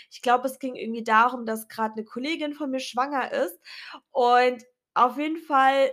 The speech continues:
innerhalb von diesem Gespräch dachte ich mir dann irgendwann so: „Boah, krass, wir waren ja alle mal so ein Würmchen.“ Also klar, es ist uns allen schon bewusst, aber es gibt eben diese Momente wie bei mir,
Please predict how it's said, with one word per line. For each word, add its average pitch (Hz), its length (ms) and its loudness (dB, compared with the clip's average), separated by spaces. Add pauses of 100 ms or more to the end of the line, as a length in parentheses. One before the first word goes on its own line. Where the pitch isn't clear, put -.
(160)
innerhalb 269 500 0
von 262 140 -6
diesem 226 240 -10
Gespräch 247 600 -6
dachte 220 280 -12
ich 220 120 -14
mir 220 140 -4
dann 214 180 -6
irgendwann 220 420 -8
so: 196 300 -10
„Boah, 208 260 -12 (140)
krass, 254 640 -8 (580)
wir 240 140 -2
waren 240 180 2
ja 240 140 -2
alle 285 320 0
mal 220 260 2
so 208 80 -4
ein 196 220 -6
Würmchen.“ 196 800 -8 (420)
Also 220 260 2
klar, 269 580 6
es 220 140 -6
ist 233 160 -10
uns 226 140 -12
allen 226 300 -6
schon 226 220 -8
bewusst, 240 520 -6
aber - 180 -8
es 214 100 -14
gibt - 220 -10
eben 220 180 -6
diese 214 240 -8
Momente 214 600 -6
wie 226 80 -4
bei 208 200 -4
mir, 240 380 -2